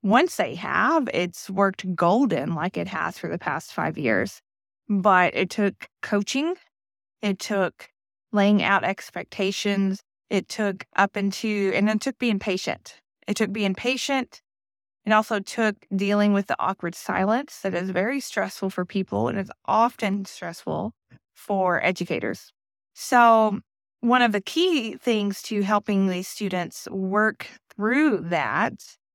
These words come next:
has been giving them requirements of how many times they have to speak. So some days it's been two comments and a question, or just two comments, or whatever you want to do to fill that space.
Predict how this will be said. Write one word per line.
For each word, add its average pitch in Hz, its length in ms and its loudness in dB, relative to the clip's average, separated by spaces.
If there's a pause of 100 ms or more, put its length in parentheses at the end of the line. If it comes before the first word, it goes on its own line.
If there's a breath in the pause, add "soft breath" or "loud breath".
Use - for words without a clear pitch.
(340)
has 185 420 -2
been 180 680 0 (220)
giving 196 320 2
them 185 200 2
requirements 190 880 0
of 180 100 0
how 247 240 -2
many 262 140 -2
times 185 300 -4
they 196 80 -2
have 170 180 -2
to 170 100 -10
speak. - 560 -10
So 185 240 2
some 214 220 -2
days 202 220 2
it's 190 160 -8
been 190 420 0 (320)
two 240 160 0
comments 233 480 6
and 214 100 0
a 208 60 0
question, 262 380 0 (260)
or 196 220 0
just 180 280 -6
two 180 200 -4
comments, 285 800 -4 (260)
or 226 220 4
whatever 302 340 4
you 269 160 2
want 240 140 2
to 202 40 0
do 208 280 -2
to 190 120 0
fill 185 320 0
that 156 280 -2
space. - 760 -6